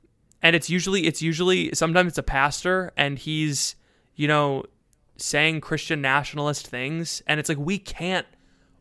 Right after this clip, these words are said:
we can't do that. We can't be Christian nationalists.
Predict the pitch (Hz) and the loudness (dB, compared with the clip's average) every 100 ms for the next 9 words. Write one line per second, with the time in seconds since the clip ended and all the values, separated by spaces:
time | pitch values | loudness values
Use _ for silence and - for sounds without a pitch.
0 | - 151 - - 160 165 - _ 131 131 | -6 -4 -4 -4 -2 -2 -4 _ -14 -4
1 | 143 131 - - _ - 160 156 180 - | -4 -4 -8 -20 _ -6 -6 -2 0 0
2 | 135 165 - 160 - 135 120 170 - - | 0 -4 -2 -4 -4 -8 -6 -8 -10 -12
3 | - - - - | -16 -16 -18 -20